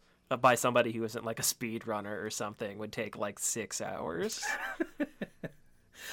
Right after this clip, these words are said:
Speaker 2: I would guess
Speaker 1: It's gotta be shorter than that, but a long time.
Speaker 2: I mean, it's probably in the ballpark of three.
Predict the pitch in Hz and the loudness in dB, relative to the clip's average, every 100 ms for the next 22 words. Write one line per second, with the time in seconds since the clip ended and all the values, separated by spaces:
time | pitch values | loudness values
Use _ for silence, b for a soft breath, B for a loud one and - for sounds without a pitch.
0 | 269 190 240 320 240 147 185 165 - - | 6 10 10 10 4 6 8 6 4 0
1 | - - 147 180 185 175 156 131 123 - | 0 0 0 2 6 8 8 6 4 4
2 | 113 107 104 104 101 110 131 147 175 196 | 2 2 -4 -6 -2 6 10 10 12 10
3 | 185 151 127 98 - 160 175 214 233 - | 8 2 -2 -4 -6 6 10 10 8 6
4 | 208 269 359 269 214 151 143 139 - 127 | 8 8 8 6 6 6 6 6 4 0
5 | - 104 - - 113 120 127 135 | 0 -10 -12 -10 -4 -2 -2 -4